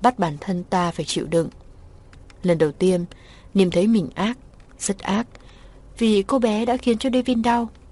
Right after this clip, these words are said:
Với tình trạng của Devin bây giờ,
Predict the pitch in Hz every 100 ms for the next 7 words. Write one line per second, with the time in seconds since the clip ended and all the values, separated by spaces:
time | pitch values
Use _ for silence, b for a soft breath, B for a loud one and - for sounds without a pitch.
0 | - - - - - - - - 196 202
1 | 214 147 170 - 151 165 180 190 175 175
2 | 165 160 147